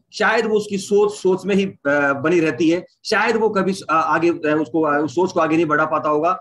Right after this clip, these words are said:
इसके पीछे बहुत सारे कारण होते हैं। सोचना एक अलग बात है और उस, अ, सोच को implement करना शायद वो एक दूसरी बात हो जाती है। तो यहाँ पर जो मेरे सामने जो आंकड़े जो मैंने देखे, उनके आंकड़ों की अगर मैं बात करता हूँ तो यहाँ पर मैं बोलना चाहता हूँ, बहुत सारे लोग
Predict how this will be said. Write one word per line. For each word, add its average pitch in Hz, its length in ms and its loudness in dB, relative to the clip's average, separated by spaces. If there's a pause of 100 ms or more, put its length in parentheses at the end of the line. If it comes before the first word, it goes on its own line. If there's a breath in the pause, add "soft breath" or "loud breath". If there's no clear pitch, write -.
(200 loud breath)
इसके 196 400 -2
पीछे 196 580 0 (240)
बहुत 240 280 -2
सारे 220 220 0
कारण 175 300 0
होते 131 220 -6
हैं। 107 180 -10 (200)
सोचना 226 520 2
एक 220 180 -2
अलग 214 220 2
बात 202 260 0
है 220 60 2
और 214 60 2
उस, - 140 -8 (240)
अ, 156 100 2
सोच 202 280 0
को 190 120 2
implement 208 520 0
करना 190 320 0 (220 loud breath)
शायद 208 220 0
वो 208 100 4
एक 185 60 2
दूसरी 165 260 2
बात 147 180 0
हो 139 80 0
जाती 123 320 0
है। - 80 -6
तो - 300 -8
यहाँ 165 300 2
पर 233 320 0 (200)
जो 175 80 2
मेरे 202 180 4
सामने 208 280 0
जो 190 100 2
आंकड़े 180 240 0
जो 190 80 2
मैंने 175 160 0
देखे, 160 260 0
उनके 185 180 0
आंकड़ों 170 220 0
की 180 40 2
अगर 165 140 0
मैं 151 100 0
बात 143 240 -2
करता 139 200 -2
हूँ 190 200 -2 (160)
तो 165 40 0
यहाँ 160 240 2
पर 196 60 0
मैं 190 120 0
बोलना 175 220 2
चाहता 160 280 0
हूँ, 190 180 -4 (260 soft breath)
बहुत 233 260 0
सारे 220 180 2
लोग 190 400 2